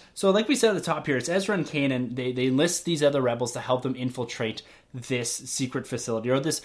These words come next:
this weapons facility, where they have enlisted people from Lothal to help meet the demand. And this seems to be somewhat of the downfall, because it appears that they are sabotaging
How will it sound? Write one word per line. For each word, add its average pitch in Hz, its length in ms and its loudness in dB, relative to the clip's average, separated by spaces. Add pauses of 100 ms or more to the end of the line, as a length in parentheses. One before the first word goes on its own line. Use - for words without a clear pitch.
(140)
this 143 160 -2
weapons 185 420 0
facility, 127 400 -2
where 147 200 2
they 165 120 0
have 196 480 -4 (280)
enlisted 147 760 0 (380)
people 185 340 -2
from 151 400 2
Lothal 123 520 4
to 131 200 0 (140)
help 165 300 0
meet 151 280 0
the 127 220 0
demand. 113 520 2
And 110 120 -2
this 156 140 0
seems 208 360 2
to 185 100 -6
be 170 140 0
somewhat 143 520 0 (200)
of 113 140 -8
the 113 80 -4
downfall, 127 680 0
because 147 460 -2 (400)
it 135 120 -4
appears 196 520 0
that 147 120 0
they 143 100 2
are 135 80 4
sabotaging 113 1120 -2